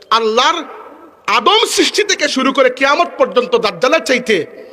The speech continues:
কোনো বড় ফিতনা নাই। আজকের আমাদের তাফসীরের বিষয় হচ্ছে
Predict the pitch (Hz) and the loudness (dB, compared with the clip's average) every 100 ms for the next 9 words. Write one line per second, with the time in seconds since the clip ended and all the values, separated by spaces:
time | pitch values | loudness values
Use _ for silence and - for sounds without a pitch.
0 | - - 202 185 196 196 - 156 139 - | -10 0 2 4 2 0 -6 -6 -6 -12
1 | - - - - - - _ _ _ _ | -20 -20 -20 -20 -20 -20 _ _ _ _
2 | _ _ _ - 226 - 415 403 302 254 | _ _ _ -2 -2 0 2 2 2 2
3 | 220 240 - - 208 - 269 247 208 226 | 2 0 -6 -4 -4 0 2 4 4 4
4 | 190 175 202 | 2 2 0